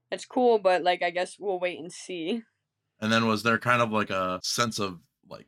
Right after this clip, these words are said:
Speaker 2: relief or excitement or something when you found out that you actually made the team w-, of, you know, what, what did that feeling
Speaker 1: Yeah.
Speaker 2: like?
Speaker 1: Yeah, so, well, basically, okay, I returned from Mexico, and then, um,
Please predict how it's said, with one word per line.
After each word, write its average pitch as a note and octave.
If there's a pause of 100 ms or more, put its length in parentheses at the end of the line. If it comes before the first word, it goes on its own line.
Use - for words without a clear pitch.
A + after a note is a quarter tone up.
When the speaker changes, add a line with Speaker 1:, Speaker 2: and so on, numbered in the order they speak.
Speaker 2:
relief A2+
or F#2
excitement B2
or A2+
something A#2+
when F#2
you F2+
found F#2
out F2+
that D2+
you E2+
actually E2+ (180)
made E2
the -
team G2+
w-, D#2+ (120)
of, F2 (360)
you F2+
know, E2+
what, G2+
what G#2+
did G#2+
that G2+
feeling E3
Speaker 1:
Yeah. G3+
Speaker 2:
like? G#3 (360)
Speaker 1:
Yeah, F3+
so, F#3 (120)
well, F3 (460)
basically, F#3
okay, E3
I D#3+
returned E3
from D#3
Mexico, E3 (120)
and E3+
then, E3
um, D3+